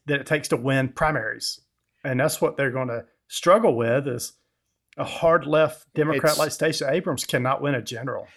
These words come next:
Speaker 2: It's the same problem we have with Trump. Is, is he's, I wouldn't even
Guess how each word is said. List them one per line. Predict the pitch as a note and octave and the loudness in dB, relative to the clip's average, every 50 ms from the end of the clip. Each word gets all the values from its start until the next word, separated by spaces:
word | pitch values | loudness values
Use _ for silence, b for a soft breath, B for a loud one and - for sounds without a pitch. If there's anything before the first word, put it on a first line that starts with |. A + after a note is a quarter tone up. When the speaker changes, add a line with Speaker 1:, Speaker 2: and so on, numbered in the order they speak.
| b - | b 0
Speaker 2:
It's | F3 D#3 - | 0 0 2
the | D#3 | 2
same | - - F3+ D#3+ C#3 | 4 4 4 4 4
problem | - D3+ C#3+ C3 B2+ B2 | 4 2 2 2 2 0
we | B2+ B2 | -2 -2
have | B2 A#2 - | -2 -2 -4
with | - | -8
Trump. | - - D#3+ D3 - - - | -2 2 2 2 2 0 -2
Is, | A2+ G#2+ G2 - | -6 -6 -6 -6
is | C3+ A2+ A#2+ B2+ - - C3 A#2+ A2 - | -8 -8 -8 -10 -8 -8 -8 -8 -6 -4
he's, | C3 B2+ A#2 - - G#2+ B B B B B B B B - | -4 -4 -4 -6 -10 -14 B B B B B B B B 4
I | - | 6
wouldn't | A#3 C4 B3 | 6 8 6
even | E3 | 4